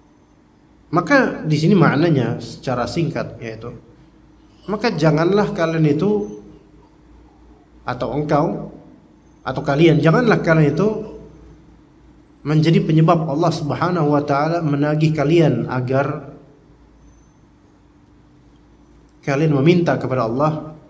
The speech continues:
janjinya. Artinya, tunaikanlah sholat subuh.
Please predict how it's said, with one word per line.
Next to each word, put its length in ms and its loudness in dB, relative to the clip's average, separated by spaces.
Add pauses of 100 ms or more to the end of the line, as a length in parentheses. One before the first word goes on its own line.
(280)
janjinya. 640 -2
Artinya, 480 0 (560)
tunaikanlah 640 -2
sholat 320 -6
subuh. 320 -6